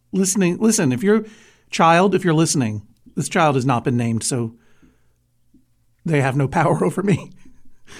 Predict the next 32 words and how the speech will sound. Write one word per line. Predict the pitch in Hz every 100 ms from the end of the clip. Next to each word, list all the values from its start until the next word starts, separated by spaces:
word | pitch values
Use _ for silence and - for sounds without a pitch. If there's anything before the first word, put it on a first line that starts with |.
| - - -
They | 185
are | 156
depowered. | 160 165 147 143 135 127 480
<laughs> | - 466 - 427 - - - - - - - 440 - - 330 -
So | -
I | 180
can | 185 180
say, | 196 185
if, | 151 143 -
if | 214
this | 262
is | 220
the | 180
age-appropriate | 180 175 165 185 175 151
podcast | 175 160 165 147
you're | 156 151
listening | 156 170 135
to, | - 123 113 - -
child, | 151 127 113 113 - _ _ _ _ _ _ _ _ _
you | -
don't | 131 113
know | 107
how, | 98 131
wh-, | 147 143 156
while | 143
you | 139 147
eat | 165 175
your, | 131 120 - _ _ _ _ - _ _ _ _ _ _ _ _ _ _
I | 123 160
don't | 190 113
know | 117 160
what, | 113